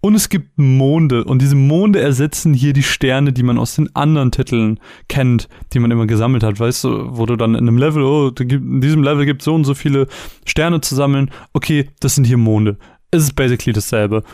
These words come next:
nur eine andere Form. Äh, es gibt viel zu entdecken. Ich bin zum Beispiel <laughs> in so ein Haus reingegangen,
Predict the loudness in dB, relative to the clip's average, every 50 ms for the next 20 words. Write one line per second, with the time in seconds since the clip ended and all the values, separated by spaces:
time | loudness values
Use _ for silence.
0 | -20 -18 _ -4 -2 0 0 0 0 0 0 0 -2 -2 -4 -2 -2 0 0 -2
1 | -4 -8 _ _ -20 -20 -20 -20 -20 _ _ -2 0 0 0 0 -2 -4 -4 -4
2 | -2 -2 -2 -2 0 -2 -2 -2 -2 -4 -2 0 0 0 0 -2 -6 _ -10 -10
3 | -6 -2 -2 0 0 0 0 0 0 -2 -2 -2 0 0 0 0 -2 -4 -6 -8
4 | -10 -10 -8 -6 -6 -4 -2 -2 -2 0 0 0 0 0 0 -2 -2 -4 -4 -2
5 | -2 0 -2 0 -2 -2 -2 -2 -4 -4 -8